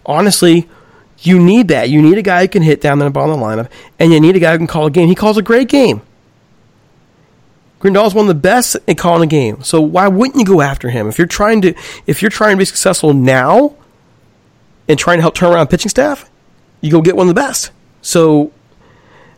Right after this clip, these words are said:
I would expect the Angels to go hard after him. I, I'd expect the Angels to throw money at him. I think he might, it might be raining cash in his mailbox come real quick. He'll open his mailbox and just a, a, a, pfft, cash flying everywhere. I'm,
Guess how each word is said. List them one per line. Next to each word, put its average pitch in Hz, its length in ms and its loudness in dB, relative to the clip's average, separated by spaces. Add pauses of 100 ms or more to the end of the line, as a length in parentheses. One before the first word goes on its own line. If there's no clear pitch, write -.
(200)
I 180 160 2
would 294 80 0
expect 170 240 -4
the 160 60 2
Angels 151 120 0
to 156 60 -6
go 147 160 0
hard 170 340 0
after 113 320 -6
him. 120 180 -4
I, 120 140 0 (120)
I'd 370 200 -2
expect 196 380 -4
the 160 80 0
Angels 143 180 0
to - 60 -16
throw 160 100 2
money 165 300 4
at 135 100 0
him. 110 240 -2 (180)
I 165 60 -2
think 233 160 0
he 330 100 0
might, 240 140 0
it - 60 0
might 233 160 2
be 170 100 2
raining 170 380 4
cash 151 640 -4 (220)
in 156 100 2
his 165 160 2
mailbox 160 560 0
come 131 180 -2
real 139 200 2
quick. - 300 -2 (1000)
He'll 180 160 0
open 196 220 2
his 160 100 0
mailbox 147 540 0
and 151 60 0
just 123 100 -2
a, 127 100 -4 (160)
a, 139 220 -2 (400)
a, 143 100 -2
pfft, - 480 -2 (380)
cash 143 380 -2
flying 135 320 0
everywhere. 120 400 -2 (1200)
I'm, 175 220 -2